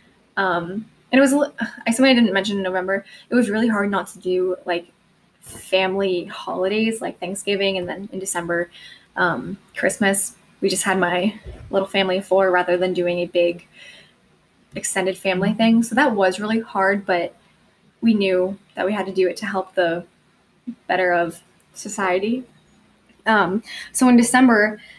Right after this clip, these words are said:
it was definitely another getting creative stage, and I still continued to work, and at this point, classes were kind of winding down with finals and stuff,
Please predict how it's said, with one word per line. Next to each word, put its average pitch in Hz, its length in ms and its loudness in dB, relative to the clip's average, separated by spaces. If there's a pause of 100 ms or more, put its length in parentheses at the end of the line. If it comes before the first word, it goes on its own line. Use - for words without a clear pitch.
(140)
it - 280 -4 (100)
was 220 180 -6
definitely 202 560 -4 (120)
another 202 380 2
getting 196 360 -2
creative 180 800 -4 (180)
stage, 175 600 -4 (400)
and 185 480 -2 (340)
I 208 80 -4
still 208 200 -4
continued 202 480 0
to 185 100 -2
work, 226 440 2 (220)
and 190 80 0
at 190 100 -2
this 202 160 -8
point, 175 360 -6 (180)
classes 208 540 -2 (220)
were 202 120 -8
kind 202 220 -8
of 190 180 -6
winding 190 340 -2
down 185 320 0
with 180 120 -12
finals 190 420 -2
and 202 120 -4
stuff, 196 320 -2